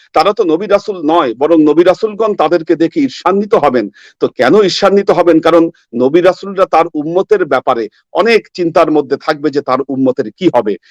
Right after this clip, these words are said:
এই চিন্তা নিয়ে কিন্তু নবী রাসূলরা থাকবে। কিন্তু ওই সমস্ত লোকদের ওই দিন কোনো ভয় থাকবে না, কোনো চিন্তাও থাকবে না।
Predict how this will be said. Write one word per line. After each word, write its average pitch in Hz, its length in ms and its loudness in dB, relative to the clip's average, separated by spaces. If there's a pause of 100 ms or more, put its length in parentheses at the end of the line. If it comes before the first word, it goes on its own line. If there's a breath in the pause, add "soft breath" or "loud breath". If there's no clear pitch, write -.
এই 165 160 0
চিন্তা 165 320 -4
নিয়ে 196 180 0
কিন্তু 165 220 -4
নবী 139 200 -2
রাসূলরা 131 420 0
থাকবে। 120 380 -6
কিন্তু - 520 -4
ওই 165 160 2
সমস্ত 214 460 -4
লোকদের 151 480 2 (200 soft breath)
ওই 160 180 4
দিন 151 180 0
কোনো 139 220 0
ভয় 113 280 0
থাকবে 156 360 -2
না, 131 160 -2 (200 soft breath)
কোনো 143 200 -2
চিন্তাও 139 440 0
থাকবে 139 360 -2
না। 110 140 -2